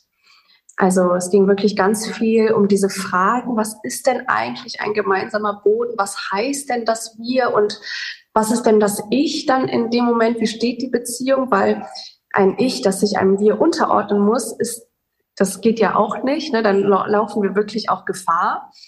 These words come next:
wiederum. Aber ein Ich, das nur ein narzisstisches Ich ist, ist wiederum auch nicht gut, ja. So, und wie steht, wie stellen wir das in ein Verhältnis und was ist auch unsere, unsere Grundaussage an diesem Abend?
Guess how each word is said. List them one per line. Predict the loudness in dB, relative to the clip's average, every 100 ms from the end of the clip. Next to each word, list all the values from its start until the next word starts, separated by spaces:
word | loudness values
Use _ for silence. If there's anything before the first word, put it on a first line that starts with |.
| _ -4
wiederum. | 0 2 2 2 2
Aber | 2 2 2 0 -8 -14 -10 0
ein | 2 2
Ich, | 0 0
das | 0 2 2
nur | 4 4
ein | 2 2
narzisstisches | 2 0 -2 0 -2 0 -2 0
Ich | 0 0 0
ist, | -2 -2 -6
ist | -8 -2
wiederum | 2 4 4 2 2
auch | 2 4 2 -2 -6 -10 -14 -8 2
nicht | 4 4 0
gut, | 2 4 2 0
ja. | 0 0 -2 -12 -20 _ _ _ _ _ _ _ -8
So, | 0 4 4
und | 4
wie | 2
steht, | 0 -4 -4 -2
wie | -2
stellen | 0 0 2
wir | 2
das | 0 -2
in | -4
ein | -2 -2
Verhältnis | -2 -2 0 -2 -2 -6 -6 -2
und | -2
was | -2
ist | -4 -2
auch | -2
unsere, | 0 0 2 0 -2 -10 -20 -20
unsere | -6 0 0
Grundaussage | 2 0 2 0 0 -2 -2 -4
an | -8
diesem | -8 -10 -6
Abend? | -4 -4 -6 -12 -12 -12